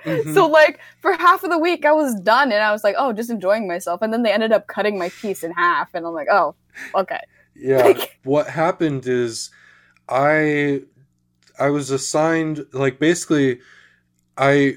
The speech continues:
Speaker 1: I was assigned two because they were unsure on both of them whether or not I would actually be able to do them. So they're like,
Speaker 2: Yeah.
Speaker 1: "We're giving you both of these options,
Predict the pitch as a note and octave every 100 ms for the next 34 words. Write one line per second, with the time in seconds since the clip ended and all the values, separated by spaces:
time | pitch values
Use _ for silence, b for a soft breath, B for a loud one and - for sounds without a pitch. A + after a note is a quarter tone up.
0 | - C#3+ C#3 C3 C3+ - E3+ E3+ D#3 -
1 | D3+ A#2 A2 G#2+ - A2+ A#2+ B2 A#2+ A#2+
2 | B2+ D3 - D3+ C#3 A#2+ A2 A2 A2+ -
3 | B2+ C#3 C3 A#2 A2+ A#2 G#2+ G#2+ G#2 A2
4 | A2 G#2+ G2+ G#2+ - A#2+ G#2+ A2 G#2 G2+
5 | F2+ G2 G#2 B2+ D3+ E3 - b b -
6 | A#2 B2 B2 - D#3 B2+ D3 E3+ F3 D#3
7 | C3+ B2+ C#3 C#3+ C3+ C3 A#2 A2 G#2 -
8 | A2 G2+ G2+